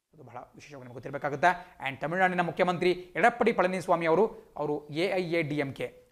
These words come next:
ಆಲ್ ಇಂಡಿಯಾ ಅಣ್ಣಾ ದ್ರಾವಿಡ ಮುನ್ನೇತ್ರ ಕಜಗಂ ಪಕ್ಷದ ಒಬ್ಬ ಮುಖಂಡಾಗಿದ್ದಾರೆ. And ಅಲ್ಲಿನ ರಾಜ್ಯಪಾಲರು ಬನ್ವರಿಲಾಲ್ ಪುರೋಹಿತ್ ಅವರು. ಅದೇ ರೀತಿ ಆರನೇ ಪ್ರಶ್ನೆ ನೋಡೋಣ.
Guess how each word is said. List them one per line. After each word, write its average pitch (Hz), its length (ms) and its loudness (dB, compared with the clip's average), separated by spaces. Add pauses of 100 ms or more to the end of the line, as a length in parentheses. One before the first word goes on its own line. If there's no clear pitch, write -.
ಆಲ್ 160 140 0
ಇಂಡಿಯಾ 165 280 2
ಅಣ್ಣಾ 160 680 -2 (120)
ದ್ರಾವಿಡ 170 260 2
ಮುನ್ನೇತ್ರ 151 440 -2
ಕಜಗಂ 151 340 0
ಪಕ್ಷದ 156 600 -2
ಒಬ್ಬ 139 300 -4
ಮುಖಂಡಾಗಿದ್ದಾರೆ. 139 960 0
And 151 100 -4
ಅಲ್ಲಿನ 180 220 -2
ರಾಜ್ಯಪಾಲರು 147 800 0 (180)
ಬನ್ವರಿಲಾಲ್ 170 460 2 (140)
ಪುರೋಹಿತ್ 127 340 -6
ಅವರು. 127 120 -14
ಅದೇ - 960 -20
ರೀತಿ - 300 -20
ಆರನೇ 151 160 -12
ಪ್ರಶ್ನೆ 160 260 -6
ನೋಡೋಣ. 156 140 4